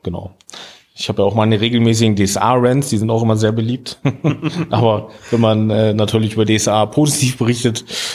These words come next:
äh, oder D-S-A, äh, Podcasts haben halt noch viel, viel, viel mehr Klicks und Interesse und ja. Aber da, dafür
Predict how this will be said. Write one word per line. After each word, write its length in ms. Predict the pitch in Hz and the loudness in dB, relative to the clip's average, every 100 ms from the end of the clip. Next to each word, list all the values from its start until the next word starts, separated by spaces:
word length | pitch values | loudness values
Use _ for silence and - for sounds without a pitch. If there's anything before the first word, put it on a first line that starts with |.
| - | -6
äh, 160 | - 110 | 0 2
oder 300 | 104 101 98 | 2 0 0
D-S-A, 720 | 104 101 92 104 107 101 104 | 0 0 2 2 4 2 0
äh, 240 | - 101 | -2 -2
Podcasts 540 | 98 123 - 113 107 - | -2 -4 -2 -2 -2 0
haben 120 | 104 | 0
halt 120 | 101 | 0
noch 180 | 92 - - - _ | -2 -6 -20 -20 _
viel, 380 | - 151 156 151 | -6 0 2 2
viel, 320 | 143 139 139 | 2 2 2
viel 300 | 120 143 139 | 2 2 2
mehr 220 | 123 120 113 | 4 2 2
Klicks 340 | - 123 - | 2 0 0
und 180 | 113 104 | 0 0
Interesse 560 | 104 - 104 107 110 104 | -2 0 0 2 0 0
und 440 | 98 95 92 - - - - - - | -2 -4 -6 -14 -16 -14 -12 -14 -8
ja. 260 | - - - - - _ _ - - - | -2 -2 -2 -12 -20 _ _ -12 -12 -14
Aber 320 | - 107 151 139 | -4 0 2 2
da, 260 | 131 - 113 | 0 0 -2
dafür 680 | 117 110 117 110 107 107 | -2 0 2 2 2 0